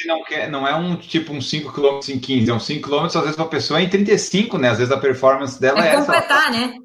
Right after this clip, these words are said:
Speaker 2: Às vezes os
Speaker 1: Exato.
Speaker 2: cinco quilômetros é completar, né?
Speaker 1: Exato,
Speaker 2: E eu
Speaker 1: exato.
Speaker 2: acho assim, a gente tem que gastar as nossas fichas quando realmente vale a pena, entendeu? Eu vejo muita gente agora na pandemia, "Ah, tô batendo recorde e tal", não sei o quê, muita gente preocupada. Eu falo, "Gente,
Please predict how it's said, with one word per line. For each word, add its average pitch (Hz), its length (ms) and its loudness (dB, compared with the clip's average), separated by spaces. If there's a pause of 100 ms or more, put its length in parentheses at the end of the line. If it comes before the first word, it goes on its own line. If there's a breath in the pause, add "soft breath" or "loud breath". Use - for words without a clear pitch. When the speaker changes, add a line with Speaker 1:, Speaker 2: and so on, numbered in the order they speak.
(120)
Speaker 2:
Às 220 160 -2
vezes 247 160 4
os 285 100 -2
Speaker 1:
Exato. - 60 -4
Speaker 2:
cinco 294 140 -2
quilômetros 269 280 2
é 302 60 2
completar, 302 840 0 (300)
né? 190 220 -4
Speaker 1:
Exato, - 320 -6
Speaker 2:
E 262 120 2
eu 262 180 8
Speaker 1:
exato. - 20 8
Speaker 2:
acho 302 160 2
assim, 269 400 -6 (180)
a 208 120 -4
gente 269 260 -2
tem 294 160 -6
que 277 80 -10
gastar 233 420 4
as 226 100 2
nossas 202 360 -2
fichas 262 340 -4
quando 277 420 -4
realmente 285 500 2
vale 285 240 4
a - 20 0
pena, 269 540 0 (100)
entendeu? 208 240 -2 (220 loud breath)
Eu 220 100 -4
vejo 254 220 6
muita 285 240 0
gente 269 280 -2
agora 247 400 4
na 254 120 0
pandemia, 247 420 2
"Ah, 370 100 2
tô 359 140 -6
batendo 339 380 0
recorde 277 480 2
e - 20 0
tal", 294 260 4 (240 loud breath)
não 262 80 -4
sei 294 100 -2
o - 20 -2
quê, 311 180 -4
muita 285 260 0
gente 277 200 0
preocupada. 285 420 2
Eu 269 80 0
falo, 269 140 0
"Gente, 214 440 -2